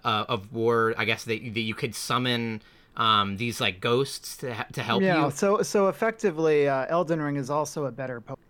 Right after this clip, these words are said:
Speaker 1: Yeah. Um, the bar is so low. So, so the bosses were kind of, I feel like they were kind of, like,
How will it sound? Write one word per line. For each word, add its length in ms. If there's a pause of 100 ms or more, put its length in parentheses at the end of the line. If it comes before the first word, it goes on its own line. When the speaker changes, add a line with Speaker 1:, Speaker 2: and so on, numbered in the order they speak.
Speaker 1:
Yeah. 300 (520)
Um, 500 (140)
the 80
bar 200
is 60
so 160
low. 220 (380)
So, 320
so 180
the 80
bosses 400
were 120
kind 460
of, 280
I 100
feel 240
like 100
they 80
were 80
kind 360
of, 100
like, 300